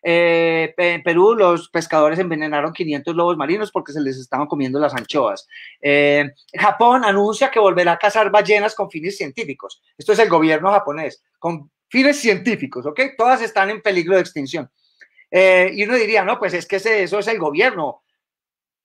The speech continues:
Los japoneses son lo más de queridos, son orientales y son una chéveridad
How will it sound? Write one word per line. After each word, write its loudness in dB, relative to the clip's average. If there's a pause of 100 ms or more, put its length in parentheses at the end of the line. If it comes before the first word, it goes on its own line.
Los -6
japoneses 0
son 0
lo 0
más 4
de 0
queridos, 0
son -6
orientales -6
y -12
son -6
una -8
chéveridad 0